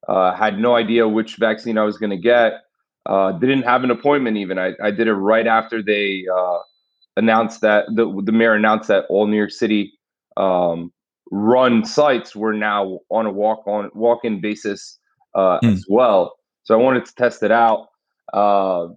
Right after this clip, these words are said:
Speaker 1: went in there, got vaccinated, got the Moderna shot. Um, and yeah, I mean,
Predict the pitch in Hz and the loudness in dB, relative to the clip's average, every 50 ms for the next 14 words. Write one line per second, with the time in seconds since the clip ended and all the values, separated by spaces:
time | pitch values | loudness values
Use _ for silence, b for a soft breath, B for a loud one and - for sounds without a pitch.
0 | _ _ _ _ _ 90 101 120 120 123 123 120 110 113 117 113 117 113 113 107 | _ _ _ _ _ -4 0 0 2 2 0 0 2 2 2 4 4 2 2 0
1 | - - _ - - - 110 107 110 98 117 113 113 - - 110 113 113 110 107 | -4 -10 _ -8 -2 0 0 2 2 2 2 0 0 -2 -6 -6 -4 -2 -2 -2
2 | 104 82 113 107 107 107 - 107 104 104 101 92 90 98 92 85 110 110 107 107 | -2 -2 0 0 0 -2 0 0 0 2 0 -2 -4 -6 -4 0 0 2 2 2
3 | 107 104 - - 113 104 104 104 104 - - _ _ _ _ _ _ _ _ _ | 0 -2 -2 0 2 2 2 2 0 -2 -4 _ _ _ _ _ _ _ _ _
4 | - 92 92 92 90 90 87 87 87 85 85 82 82 82 85 _ _ _ _ _ | -8 -6 -4 -2 -2 -2 -2 -4 -4 -4 -4 -6 -8 -10 -12 _ _ _ _ _
5 | _ _ _ _ _ - 95 101 101 101 101 98 98 95 101 127 156 175 147 113 | _ _ _ _ _ 0 2 4 4 4 4 4 4 4 4 4 4 4 4 2
6 | 95 - - - 104 110 107 110 107 101 90 - | 0 -2 -4 -4 -2 -2 0 -2 -2 -4 -4 -4